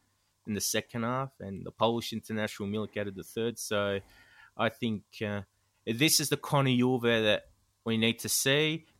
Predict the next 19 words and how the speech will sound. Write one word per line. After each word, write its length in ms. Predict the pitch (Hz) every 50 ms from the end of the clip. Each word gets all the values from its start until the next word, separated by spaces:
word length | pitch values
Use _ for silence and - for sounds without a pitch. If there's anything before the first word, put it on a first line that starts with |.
| _ -
and 320 | 117 123 123 123 - - - _ _ _ _
this 200 | - 135 135 - 135
is 80 | -
how 120 | - 135 135
they 140 | 127 127 120
should 220 | - - 117 110
be 100 | 120 113
getting 240 | 117 120 117 117 117
results. 640 | 117 104 101 123 127 117 101 95 - - - - 123
Uh, 120 | 107 98 - _ - - - -
the 220 | 110 117 117 117
old 240 | 123 127 131 123 -
pragmatism 800 | - 123 123 123 127 131 120 - - 131 110 101 120 117 110
of 140 | 107 104 -
Allegri 680 | 107 107 107 117 123 127 117 117 120 113 110 107 104 - _ _ _ _ _ _ _ _
has 280 | - 117 110 107 101
shown 380 | - - - - 120 117 120 120
that 120 | 113 107 98
it's, 380 | 101 - - - - - -